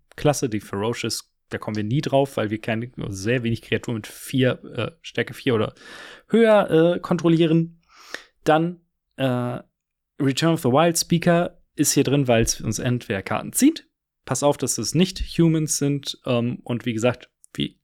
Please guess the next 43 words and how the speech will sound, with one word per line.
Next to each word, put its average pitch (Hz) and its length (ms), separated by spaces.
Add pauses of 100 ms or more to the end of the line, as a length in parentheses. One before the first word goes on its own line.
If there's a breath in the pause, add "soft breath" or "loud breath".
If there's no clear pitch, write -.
haben 143 200
nicht 156 120
so 139 80
viele 120 240
richtig - 220
starke 160 420
Nicht-Humans. 156 760 (480 loud breath)
Aber 131 140
vielleicht - 260
zieht 196 100
uns 190 140
das 156 120
ja 156 60
drei 131 200
oder 127 100
vier - 180
Karten. 117 420
Und 131 160
ansonsten 113 460
ist - 160
es - 160
ein 110 200 (480 soft breath)
Nicht-Humans, 123 560
die 117 100
wir 113 80
kontrollieren, 113 360
kriegen 113 200
plus - 180
drei, 101 160
plus - 200
drei. 127 440
Wenn 113 140
wir 107 100
sehr 92 160
weit 101 240
gehen, 185 360
auf - 140
einmal 151 220
macht 143 160
das 139 100
sehr 135 120
viel 131 140
Schaden. 117 400